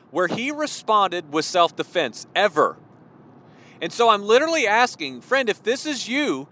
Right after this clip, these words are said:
if you in one side of your mouth say, "The weapons of our warfare are not carnal," and the other side of your mouth,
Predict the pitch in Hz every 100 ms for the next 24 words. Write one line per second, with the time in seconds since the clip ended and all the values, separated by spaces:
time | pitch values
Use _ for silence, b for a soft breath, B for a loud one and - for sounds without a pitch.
0 | B B B 170 - 240 302 247 190 214
1 | 269 285 269 - 262 262 233 220 214 240
2 | 214 - 214 190 175 190 247 262 240 220
3 | 208 180 190 233 220 202 175 185 165 -
4 | 233 262 143 156 b b b 180 196 196
5 | 240 294 254 247 226 185 185 196 262 220
6 | 202